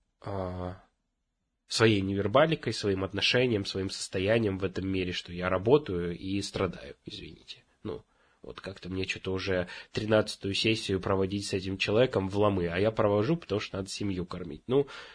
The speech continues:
такой себе вопросик <laughs> про приобретение опыта. Вот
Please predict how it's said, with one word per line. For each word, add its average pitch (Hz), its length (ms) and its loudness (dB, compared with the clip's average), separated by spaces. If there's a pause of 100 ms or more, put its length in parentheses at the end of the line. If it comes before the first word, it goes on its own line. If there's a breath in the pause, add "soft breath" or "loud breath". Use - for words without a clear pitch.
(1400 loud breath)
такой 143 360 10
себе 117 280 4
вопросик 113 760 8 (100)
<laughs> - 480 -6
про 117 140 8
приобретение 101 800 2
опыта. 92 500 -4 (120)
Вот 110 260 2